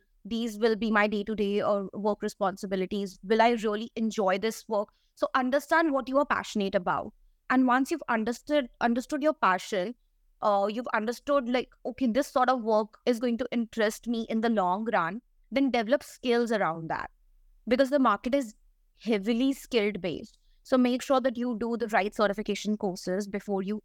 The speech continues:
enter into the job. You are skillful so that you're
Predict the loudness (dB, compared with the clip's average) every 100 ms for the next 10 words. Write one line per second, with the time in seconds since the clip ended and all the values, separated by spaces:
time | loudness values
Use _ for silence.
0 | -4 -2 -2 -2 0 0 0 -2 2 2
1 | 2 0 _ _ _ -4 -4 2 4 4
2 | 2 -2 -12 -2 0 0 -2 -4 -4 -2
3 | -2 -2 -4